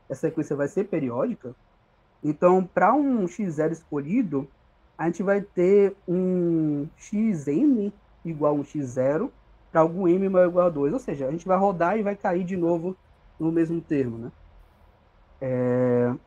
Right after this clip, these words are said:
e a gente vai denotar também por W, que é o natural, o número de vezes que a gente gira ao redor do círculo unitário que cai com X zero igual a X N, por nossa construção. É... Ok.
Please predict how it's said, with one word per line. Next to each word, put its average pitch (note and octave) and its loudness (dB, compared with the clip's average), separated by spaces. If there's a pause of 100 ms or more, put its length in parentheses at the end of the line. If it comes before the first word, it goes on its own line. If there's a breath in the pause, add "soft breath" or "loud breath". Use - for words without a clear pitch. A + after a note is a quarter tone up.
e D#3+ 4
a D#3+ 6
gente F#3 0
vai F3+ 4
denotar E3+ 0
também C#3+ -4
por E3+ -6
W, D#3 -6 (640)
que - -12
é C3 -6
o C3+ -4
natural, A#2 -4 (180)
o D#3+ 0
número A3+ 2
de A3 2
vezes F#3 4
que - -6
a A3 0
gente G#3+ -4
gira E3+ -4
ao F#3+ -2
redor D3+ -2
do D3 -6
círculo D3 -8
unitário D3 -4
que F#3 -10
cai D#3 -2 (380 soft breath)
com D#3+ -2
X E3 -8
zero D3+ -4
igual D3+ -4
a D3+ -6
X D3 -12
N, B2 -12 (720)
por C3+ 0
nossa C3 -4
construção. C3 -10 (1600)
É... B2+ 0 (320)
Ok. D#3 0